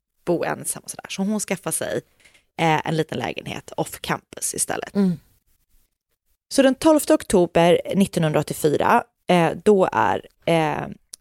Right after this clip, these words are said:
Speaker 1: Angie och-, alltså tjugo år. Eh, då vill hon gå ut. Men varken Ben, hennes pojkvän, eller Sheila vill följa med ut. Men däremot så vill hennes kompisar Russell Buchanan och Anita Kadala följa med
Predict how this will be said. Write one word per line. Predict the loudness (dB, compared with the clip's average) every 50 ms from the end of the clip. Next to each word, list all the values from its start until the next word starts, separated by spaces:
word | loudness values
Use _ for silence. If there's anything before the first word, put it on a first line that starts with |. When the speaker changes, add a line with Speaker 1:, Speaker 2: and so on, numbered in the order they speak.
| _ _
Speaker 1:
Angie | -2 0 0 0 -2 -6 -8 -10 -10 -12 _ _ _ _ _
och-, | -8 -6 -6 -6 -8
alltså | -8 -8 -8 -10 -12 -10
tjugo | -8 -6 -4 -4 -2 -4 -4 -6 -8 -8 -6 -2
år. | 0 0 0 0 -2 _ _ _ _ _ _ -4 -2
Eh, | 0 0 0 0 -2 -4 -6 _ _ _ _ _ _ -16 -10
då | -2 2 4 6 6
vill | 6 4 0 -2
hon | -4 -6 -10 -12 -8 -4
gå | -2 0 2
ut. | 0 0 -2 _ _ -12 -12 -12 -10 _
Men | -6 -2 0
varken | 2 2 2 2 0 -2 -4 -4 -4 -2
Ben, | 0 2 2 2 0 -2 -4
hennes | -4 -4 -6 -8 -8
pojkvän, | -8 -8 -8 -8 -10 -10
eller | -8 -8 -6 -6
Sheila | -4 -2 0 0 0 0 -2 -4
vill | -6 -8
följa | -10 -10 -10 -10
med | -10 -12 -8
ut. | -4 -2 -2 -4 -4 -8 -12 -12 _ -6
Men | -4 -2 0
däremot | 2 2 2 2 0 -2 -4 -8 -10
så | -8
vill | -6 -6 -6 -6
hennes | -6 -6 -6 -6 -6 -6 -8 -12
kompisar | -12 -12 -12 -10 -8 -6 -4 -4 -4 -6 -8 _ _ _ _ _ _ _ _ _ _ _ -8 -4
Russell | -2 -2 -2 -2 -2 -2 -2 -2
Buchanan | -4 -6 -8 -4 -2 0 0 0 0 -2 -2 -4 -8 _ _ _ _ _ _ _
och | -6 -6 -4 -4
Anita | -4 -2 -2 -2 -2 -4 -4 _ -6 -6
Kadala | -6 -6 -6 -2 0 2 2 2 2 0 -2 -4 -6
följa | -6 -8 -8 -8 -8
med | -10 -14 -18